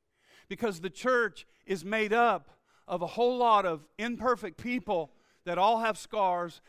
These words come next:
and all have sinned and come f-, short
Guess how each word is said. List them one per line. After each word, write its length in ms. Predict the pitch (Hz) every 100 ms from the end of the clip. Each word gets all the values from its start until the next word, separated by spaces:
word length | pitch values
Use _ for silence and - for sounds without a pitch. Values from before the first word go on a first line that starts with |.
| _
and 160 | 180 175
all 260 | 214 240
have 200 | 226 202
sinned 400 | - 233 214 180
and 80 | 160
come 260 | 202 185 160
f-, 280 | _ _ _
short 460 | - 240 226 160